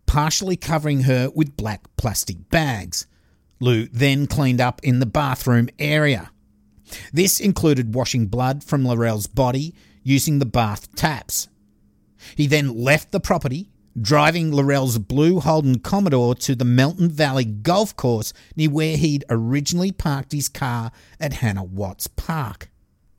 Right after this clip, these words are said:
Timothy Farnham was the director of Elders Real Estate Melton. Between four and four thirty P M, Russell Parker notified Farnham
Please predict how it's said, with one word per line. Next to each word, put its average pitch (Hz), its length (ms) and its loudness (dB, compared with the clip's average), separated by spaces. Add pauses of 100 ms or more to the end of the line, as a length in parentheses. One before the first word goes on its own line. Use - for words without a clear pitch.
(180)
Timothy 123 420 0
Farnham 160 440 2
was 151 180 4
the 160 100 4
director 156 760 2
of 175 220 -2
Elders 135 520 2
Real 147 300 2
Estate 131 460 0
Melton. 143 480 0 (640)
Between 147 420 0
four 165 580 0
and 156 140 2
four 135 260 -2
thirty 131 360 0
P 120 260 -2
M, 151 300 -2 (280)
Russell 143 380 0
Parker 160 520 -2
notified 135 760 2
Farnham 110 500 -2